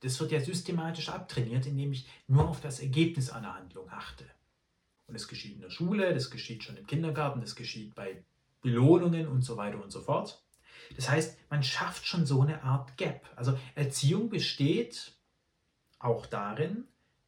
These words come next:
dem Individuum zu sagen, „Sei anders, als du bist.“ Das ist erstmal das Formale, was Erziehung macht. Ja, und dann wird der Mensch älter,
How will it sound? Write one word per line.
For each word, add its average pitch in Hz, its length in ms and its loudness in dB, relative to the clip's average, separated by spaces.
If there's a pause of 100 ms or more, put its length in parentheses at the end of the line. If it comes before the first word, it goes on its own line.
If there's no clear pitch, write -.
(140)
dem 127 120 2
Individuum 120 520 0
zu - 120 -8
sagen, - 460 -4
„Sei 120 300 2
anders, 156 360 4
als 135 260 -4
du 143 140 -4
bist.“ - 540 0 (580)
Das - 160 -12
ist 127 120 -6
erstmal 123 280 -4
das 110 260 -14 (240)
Formale, 120 680 0
was - 520 -8
Erziehung 120 480 -2
macht. - 480 -10 (880)
Ja, 196 120 4
und 180 60 4
dann 139 300 2
wird 131 160 4
der 120 100 6
Mensch 104 260 -6
älter, 135 600 -2